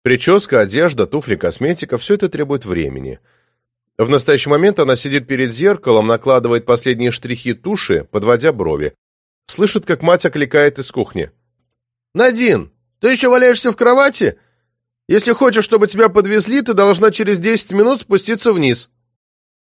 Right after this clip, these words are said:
Из соседней комнаты доносится недовольный стон, и Фэт мысленно представляет себе, как сестра переворачивается на другой бок и накрывает голову подушкой. Постоянно одно и то же. По утрам Надин просто безнадёжна.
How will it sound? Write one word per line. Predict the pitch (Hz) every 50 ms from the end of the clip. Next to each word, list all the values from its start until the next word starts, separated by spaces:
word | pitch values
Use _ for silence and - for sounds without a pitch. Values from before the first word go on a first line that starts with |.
| _ _ _ _ _ _ _ _ _ _ _
Из | 104 98 -
соседней | 139 131 - - 147 131 135 143
комнаты | 139 - 180 202 208 202 170 127 131
доносится | 113 120 117 131 151 165 - 165 135 -
недовольный | 147 139 131 123 123 127 131 131 135 143 151
стон, | - - - 139 117 98 92 95
и | - 98 113 117 113 110
Фэт | 110 - - 160 180 185 - -
мысленно | 120 123 139 143 135 - 143 139 135 131 127 123
представляет | - _ 123 120 - - - - 113 117 139 180 202 185 156 -
себе, | - 113 101 104 95 - - - _ _
как | _ - 127 123
сестра | - - 135 - - 156 165
переворачивается | 120 - 131 123 127 131 131 139 135 127 - - 127 117 113 110 - - 117
на | 113
другой | 107 120 120 123 123 127 120
бок | 110 113 143 180 220 214 - 143
и |
накрывает | 113 110 101 - 107 117 139 170 185 151
голову | 123 110 127 143 147 143 143 127
подушкой. | - 135 123 113 92 76 - - - - _ _ _ _ _ _ _ _ _ _ _ _ _ _ _ _ _ _
Постоянно | - - - 117 120 147 165 170 156 147
одно | 123 110 110 120 117 113
и |
то | 113 - - 82 73
же. | 69 - - - _ _ _ _ _ _ _ _
По | - 135
утрам | 143 139 165 185 196 175
Надин | 156 135 117 135 170 156
просто | 131 139 151 143 - 147
безнадёжна. | 139 131 131 120 135 127 113 101 87 73 65 65 64 -